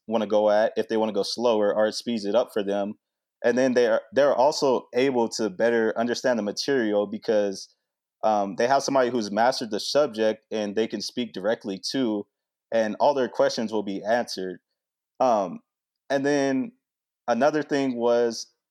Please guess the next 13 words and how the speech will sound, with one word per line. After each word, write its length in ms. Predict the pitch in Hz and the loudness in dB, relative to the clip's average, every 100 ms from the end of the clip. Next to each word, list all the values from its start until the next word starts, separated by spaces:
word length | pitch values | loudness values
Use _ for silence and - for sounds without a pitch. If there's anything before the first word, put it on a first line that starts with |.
| _ - | _ -2
well, 340 | 135 135 - - - | 2 2 0 -6 -6
it's 180 | 131 | -4
just 220 | 139 123 - | -4 -4 -2
kind 180 | 123 | -2
of 180 | 113 104 | -2 -2
like, 380 | 101 101 95 - _ _ _ _ _ 98 | 0 2 0 -6 _ _ _ _ _ -10
um, 500 | 95 95 92 101 - _ _ _ | -8 -8 -10 -12 -18 _ _ _
going 240 | 113 123 120 | 0 2 4
off 160 | 120 | 2
that 260 | - 104 - | 2 0 0
point, 380 | - 156 123 - _ _ _ _ - | -2 -2 -2 -6 _ _ _ _ -4
was 380 | 107 120 110 104 | 0 0 0 -2
that 460 | 110 107 104 95 | 0 2 0 -2